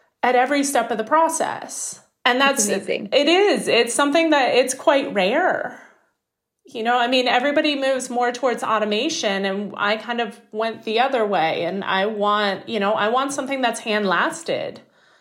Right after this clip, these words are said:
Speaker 1: It's the harder way to make shoes, but I think it's also the much more beautiful way to wear shoes.
Speaker 2: Also, the mo-, more expensive way to make shoes. Talk
Speaker 1: That
Speaker 2: to
Speaker 1: it
Speaker 2: me about
Speaker 1: is.
Speaker 2: entering the
Speaker 1: <laughs>
Speaker 2: market,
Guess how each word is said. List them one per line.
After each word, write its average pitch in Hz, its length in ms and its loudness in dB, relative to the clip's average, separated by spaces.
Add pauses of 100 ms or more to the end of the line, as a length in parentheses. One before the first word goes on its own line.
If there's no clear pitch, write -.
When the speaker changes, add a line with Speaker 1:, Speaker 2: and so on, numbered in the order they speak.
(120)
Speaker 1:
It's 254 200 -4
the 226 120 4
harder 294 400 4
way 175 180 2
to 202 140 -8
make 185 180 -4
shoes, 208 720 -6 (520)
but - 520 2
I 226 80 4
think 247 220 -2
it's 247 160 -2
also 226 300 0
the 214 140 0
much 208 220 -2
more 196 100 0
beautiful 185 480 -4
way 165 160 -4
to 123 140 -6
wear 101 200 -6
shoes. - 640 -10 (340)
Speaker 2:
Also, 180 600 2
the 269 140 2
mo-, 208 320 2
more 202 220 0
expensive 190 680 -4
way 190 160 2
to 190 100 2
make 208 200 0
shoes. 180 440 4
Talk 349 160 6
Speaker 1:
That 233 140 6
Speaker 2:
to 277 60 6
Speaker 1:
it 403 80 8
Speaker 2:
me 392 80 8
about 240 140 6
Speaker 1:
is. - 120 -2
Speaker 2:
entering 233 460 4
the 240 100 6
Speaker 1:
<laughs> 220 160 4
Speaker 2:
market, 220 500 6